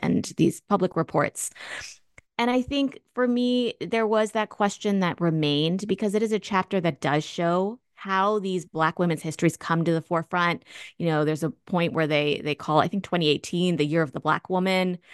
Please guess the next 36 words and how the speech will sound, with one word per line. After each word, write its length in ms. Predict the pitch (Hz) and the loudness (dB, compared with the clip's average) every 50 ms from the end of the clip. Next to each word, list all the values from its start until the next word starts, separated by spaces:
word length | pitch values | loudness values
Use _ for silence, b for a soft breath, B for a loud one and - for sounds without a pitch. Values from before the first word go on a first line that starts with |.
| B B B B - | B B B B -4
There 200 | - 180 175 160 | -2 0 0 0
is 440 | - - 165 165 160 160 160 131 - - | 0 0 0 2 2 2 0 -4 -4 -4
a 20 | |
resurgence 720 | 156 170 165 - - 180 180 160 - 175 165 165 156 156 | -4 -4 -2 0 2 2 2 2 2 0 2 0 0 -2
in 160 | - - 170 160 | -4 -4 -2 0
the 80 | 160 | 2
wake 240 | 147 156 156 151 - | 2 2 2 2 2
of 140 | 160 143 131 | -2 -2 -2
the 80 | 143 | -4
Kavanaugh 420 | - - - 202 196 190 196 180 180 | -6 -2 -2 0 0 2 2 0 0
hearings 500 | 175 180 180 170 165 160 160 160 151 - - - | 0 0 0 0 0 0 0 -2 -6 -6 -2 2
of 180 | 165 160 147 | 2 2 2
really 420 | 151 143 143 160 165 170 175 180 170 | 0 -4 -2 -2 0 0 2 0 -2
taking 400 | 170 - - 165 156 - 165 160 - | -2 -2 -4 -4 -2 -2 -2 -2 0
Anita 280 | 156 156 156 156 156 156 | 0 0 2 2 0 0
Hill 200 | 156 165 147 139 | 0 -2 -2 -4
seriously 840 | - - - 147 147 160 165 175 175 - 208 208 208 220 226 226 _ B B B B B B - | -4 -4 -4 -2 0 2 0 0 -2 -2 0 0 2 2 0 -2 _ B B B B B B -2
and 400 | - 170 165 165 165 160 151 - - _ _ | 0 2 2 2 0 0 -4 -6 -10 _ _
kind 240 | - - 165 185 214 | -8 -4 0 2 2
of 160 | 214 180 156 - | 2 2 0 -2
atoning 580 | 160 151 - - - 170 165 170 185 208 233 254 | -4 -4 -2 -2 0 0 2 2 2 2 0 0
for 120 | 247 - | 0 -2
the 100 | 180 165 | -4 -4
fact 380 | - - 165 151 170 - - - | -4 -2 0 0 0 0 -2 -4
that 120 | 170 - | -4 -2
she 180 | - - - 190 | -2 -2 0 0
was 200 | 180 185 170 151 | 0 0 0 0
not 200 | 151 151 - - | 2 0 0 0
believed 600 | - 151 147 - 143 143 147 151 196 233 - - - _ - | 0 -2 0 0 0 0 2 2 0 0 -2 -6 -12 _ -2
and 140 | 165 156 151 | 0 2 2
that 160 | 139 - - | 0 0 -2
she 200 | - - 185 156 | -4 0 0 0
was 120 | 156 147 | 0 2
not 200 | - 123 - - | 0 -2 -2 -2
listened 320 | - - - - 175 185 - | -4 -6 -4 -2 -2 -2 -2
to. 400 | - 214 202 202 202 202 208 | -2 -2 0 2 0 0 -2